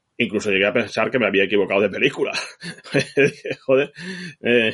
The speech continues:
¿esto es de meteoritos o es de conspiraciones aquí en la Casa Blanca?". Porque hay una especie de rollo de,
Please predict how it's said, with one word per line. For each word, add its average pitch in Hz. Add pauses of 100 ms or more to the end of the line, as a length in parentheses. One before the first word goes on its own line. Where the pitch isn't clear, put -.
¿esto -
es 135
de 131
meteoritos 123
o 120
es 113
de 107
conspiraciones 107
aquí 104
en 95
la 104
Casa 101
Blanca?". 95
Porque 98
hay 107
una 101
especie 101
de 95
rollo 104
de, 90